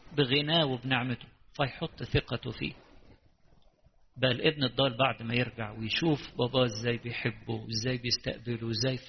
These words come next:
فرحان بيحتفل بيه، وإزاي بيديله العجل المسمن والحلة والحذاء والخاتم. بعد ما بيديله كل ده، الابن ما يضعش ثقته في باباه. يقول له: "يا بابا، أنا من هنا ورايح، أنا هنا خدامك في البيت." يقول له: "لا، بس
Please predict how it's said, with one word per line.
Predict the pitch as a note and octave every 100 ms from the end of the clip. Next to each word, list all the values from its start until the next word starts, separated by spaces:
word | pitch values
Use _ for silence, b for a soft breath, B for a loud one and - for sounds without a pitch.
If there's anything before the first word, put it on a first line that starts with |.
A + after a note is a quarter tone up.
| - -
فرحان | B2+ A#2+ - C#3+ C3+
بيحتفل | A#2+ - - C#3 C3+ A#2+
بيه، | B2+ B2
وإزاي | A2+ C3
بيديله | D#3 C3+ C#3+ C3+
العجل | B2+ C3 C3 B2
المسمن | A#2+ A#2+ - C#3 B2+ B2+
والحلة | A#2+ - - F3 C#3 B2+
والحذاء | A#2+ A2 C3+ B2+ D3 C#3+ -
والخاتم. | - - F3 - D3+ B B B B B B B B
بعد | A3 A3
ما | E3+
بيديله | E3+ A3 A3+
كل | - B3+ G3
ده، | F#3 G#3+ - - - - -
الابن | D3+ - G#3 E3 C#3+
ما | C3+
يضعش | C3+ D#3 C#3+
ثقته | C3+ - - B2+ B2+
في | -
باباه. | - A2 B2 A#2 - - - - - -
يقول | D#3+ F3
له: |
"يا | C#3+
بابا، | D3 D3 D#3
أنا | C#3+ C#3+
من | C#3 C3+
هنا | F#3+ F3+
ورايح، | D#3 C#3+ D#3 F3+ E3+ - -
أنا | E3
هنا | D#3+ F3
خدامك | C#3 D#3+ - E3+ E3 D3 -
في |
البيت." | C3 B2 B2 -
يقول | D#3+
له: | D#3
"لا، | C#3+ F#3 -
بس | D3+